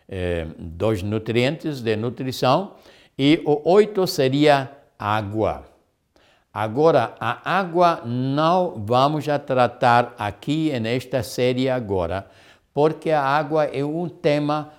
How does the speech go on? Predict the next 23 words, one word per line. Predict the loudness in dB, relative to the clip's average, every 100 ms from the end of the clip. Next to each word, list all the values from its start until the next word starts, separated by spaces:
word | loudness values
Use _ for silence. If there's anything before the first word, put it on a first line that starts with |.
| _
muito | -6 0 2 2 -2 -2
mais | 0 0 -2
complexo | -6 -4 -4 -2 0 0 -2 -8 -8 -8 -14 _ _ _ -6
e, | 0 4
ah, | 6 6 4 -2 -12 -14
vamos | -2 0 0 -2 -4
a | -4
ter | -2 -2 -2
uma | -4 -2 -4
palestra | -4 -4 -2 -4 -6 -4 -2 -2 -4 -14 _
somente | -16 0 2 2 0 -4 -6 -8 -10 -10 -20 _
de | -10 -8 -8 -6
água. | -2 -2 -2 -2 -2 -4 -12 _ _ _
E, | -8 -2 0
ah, | 0 -2
espero | -6 -8 -8 -4 -2 0 -2
que | -6 -8
você | -6 -8 -6 -4
não | -4 -2 -2 -2
vai | 0 0 -2
perder | -4 -8 -2 0 0
esta | -2 -4 -8
palestra, | -4 -4 -4 -6 -14 -18 -20